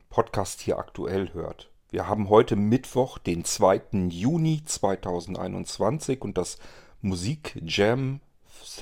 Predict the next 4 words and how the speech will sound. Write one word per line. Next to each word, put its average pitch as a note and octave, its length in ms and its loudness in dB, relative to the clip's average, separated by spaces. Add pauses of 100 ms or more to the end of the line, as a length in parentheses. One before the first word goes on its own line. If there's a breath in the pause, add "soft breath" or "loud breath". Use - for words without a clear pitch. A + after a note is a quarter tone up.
äh, G#2 280 2
Session - 480 0
Festival G2+ 680 2 (420 loud breath)
beginnt A2 600 2